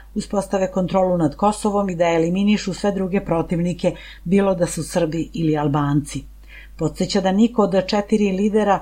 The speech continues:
O V K nije lično optužen da je ubio nekoga, a njihova odbrana je takva da u uvodnoj reči nisu sporili da su ljudi ubijeni,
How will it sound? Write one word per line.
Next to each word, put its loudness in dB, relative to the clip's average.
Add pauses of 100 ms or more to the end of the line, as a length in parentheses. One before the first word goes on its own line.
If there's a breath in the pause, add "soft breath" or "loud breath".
(300 loud breath)
O -2
V 0
K 2
nije 2
lično 2
optužen 0
da 0
je 2
ubio 0
nekoga, 0 (340 loud breath)
a -4
njihova 2
odbrana 2
je 0
takva 0
da 2
u -2
uvodnoj -2
reči 2 (320 loud breath)
nisu 4
sporili 2 (180 loud breath)
da 0
su -2
ljudi 0
ubijeni, 2